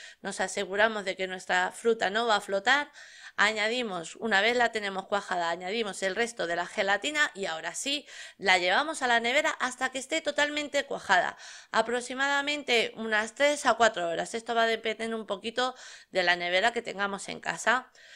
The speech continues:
Transcurrido el tiempo, nuestra tarta ya está cuajada. Y ahora le vamos a quitar el papel, tan fácil como tirar.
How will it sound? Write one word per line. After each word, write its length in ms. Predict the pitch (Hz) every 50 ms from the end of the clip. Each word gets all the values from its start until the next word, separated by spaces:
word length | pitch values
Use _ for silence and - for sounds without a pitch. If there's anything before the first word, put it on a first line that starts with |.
| - - -
Transcurrido 560 | - 226 240 233 233 240 240 247 277 277 285
el 100 | 285 254
tiempo, 320 | - 285 285 269 - 220 196
nuestra 360 | 196 202 196 - 190 - -
tarta 520 | 190 190 196 - 240 247 - - - _ _
ya 260 | - 180 175 - 214 196
está 240 | 185 - - 170
cuajada. 680 | - - 156 160 - 180 170 170 190 220 269 285 - _ _ _ _ _ _ _ _ _ _ -
Y 140 | - 185 196
ahora 520 | 196 190 202 220 240 262 285 330 - _ _ _ _ _ _ _ _ _
le 160 | - 180 185
vamos 260 | 190 196 196 208 - 208
a 60 | 190
quitar 340 | 185 185 - - 165 160 -
el 140 | 160 156
papel, 540 | - 156 156 - - 226 262 302 339 330 -
tan 200 | - 208 185 170
fácil 480 | 165 - 190 190 190 - 156 156 151 -
como 300 | - 165 160 160 156 -
tirar. 480 | - 170 185 226 262 294 330 349 359